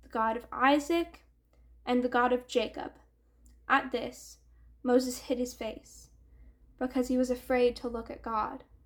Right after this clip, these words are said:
The Lord said, "I have indeed seen the misery of my people in Egypt.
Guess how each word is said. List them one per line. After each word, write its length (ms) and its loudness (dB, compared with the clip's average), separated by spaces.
The 120 2
Lord 300 6
said, 320 -4
"I 100 2
have 200 4
indeed 520 2
seen 400 -2
the 60 -4
misery 500 0
of 160 0
my 180 4
people 440 -6
in 220 -4
Egypt. 580 -12